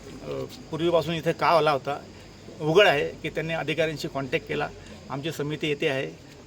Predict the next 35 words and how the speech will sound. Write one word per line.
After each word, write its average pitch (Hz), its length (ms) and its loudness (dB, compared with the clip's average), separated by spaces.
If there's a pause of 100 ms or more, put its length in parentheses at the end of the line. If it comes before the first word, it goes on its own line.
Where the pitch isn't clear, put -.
(100)
जर 143 100 -4
तुम्ही 151 320 -4
पैसे 147 280 0
नाही 151 120 0
आणून 156 200 0
दिले 131 160 -2
तर 147 120 -6
तुमच्यावर 143 320 -6
चौकशा 139 340 -2
लावू, 143 160 -2
हे 131 160 -4
लावू, 131 200 -6
ते 139 100 -2
लावू," 143 100 -6
अशा 143 160 -8
धमकी 143 460 -6
दिली 143 160 0
असतील. 160 320 0 (400)
आणि 151 140 -2
या 175 140 8
लोकांनी 165 440 2
पैशाच्या 151 560 0
थैल्याच्या 151 480 2
थैल्या 139 260 0 (300)
त्या 175 100 4
ठिकाणी 180 280 0
अशा 190 180 4
थैल्या 147 200 2
होत्या, 120 180 -4 (640)
दोन 147 260 2
लाख, 151 160 -4 (120)
पाच 147 240 -4
लाख, 139 120 -2
दहा 131 280 -4
लाख 143 160 -2